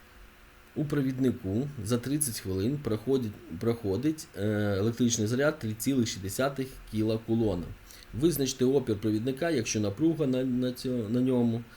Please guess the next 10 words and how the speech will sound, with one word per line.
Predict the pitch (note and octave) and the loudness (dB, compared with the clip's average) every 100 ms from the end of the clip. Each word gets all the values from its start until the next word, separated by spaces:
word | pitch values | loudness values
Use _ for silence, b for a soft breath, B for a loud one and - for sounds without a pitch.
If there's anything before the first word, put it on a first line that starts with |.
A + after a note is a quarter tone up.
| B B - | B B -10
е, | F#2+ F#2 | -6 -2
дванадцять | G#2 A#2+ B2 F#2+ | 0 0 0 -6
вольт. | F#2+ F2 F2+ - - - - - - - - - | -4 -4 -6 -20 -20 -20 -20 -18 -20 -20 -20 -10
Умову | G#2+ G#2+ G2+ F#2 | -2 0 0 0
записуємо | G#2 G2+ A3 G#3+ G3+ F3+ | -4 -2 -2 -2 0 -2
швиденько | F3 D#3+ D#3 D3+ C#3+ - - | -2 -2 0 -2 -4 -10 -6
і | D3+ | -6
будемо | A2+ A#2 A2 | -2 0 0
зараз | G2+ F#2+ F#2+ - | 0 -2 -4 -4
розв'язувати. | G2 G2 F#2+ F2+ F2 E2 - | -6 -4 -4 -4 -8 -12 -14